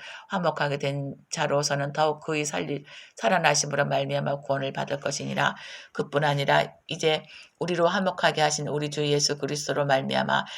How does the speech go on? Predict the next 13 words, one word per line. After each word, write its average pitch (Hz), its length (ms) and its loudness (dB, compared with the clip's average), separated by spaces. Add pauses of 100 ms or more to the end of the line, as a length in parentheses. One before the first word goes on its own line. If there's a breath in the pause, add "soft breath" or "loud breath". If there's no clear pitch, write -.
(180 loud breath)
하느님 165 380 0
안에서 143 360 0
또한 147 220 2
즐거워하느니라. 147 1000 0 (300 loud breath)
그러므로 - 380 2
한 170 200 -2
사람으로 147 440 2
말미암아 73 640 2 (280 loud breath)
죄가 151 260 6
세상에 160 440 0
들어오고 139 540 0
죄로 151 280 0
말미암아 139 600 0